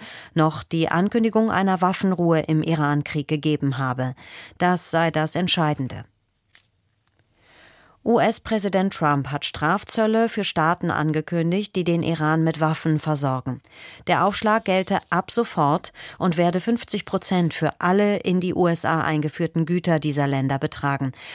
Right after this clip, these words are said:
schreibt Trump auf seinem Kurznachrichtendienst Truth Social.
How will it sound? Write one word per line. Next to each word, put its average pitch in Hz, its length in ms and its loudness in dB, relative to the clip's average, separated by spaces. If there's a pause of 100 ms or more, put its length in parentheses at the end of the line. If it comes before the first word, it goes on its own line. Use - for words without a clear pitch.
(140)
schreibt - 440 -2
Trump 170 400 0
auf 156 160 0
seinem 156 320 2
Kurznachrichtendienst 156 1160 -2
Truth 165 320 -2
Social. 151 560 -2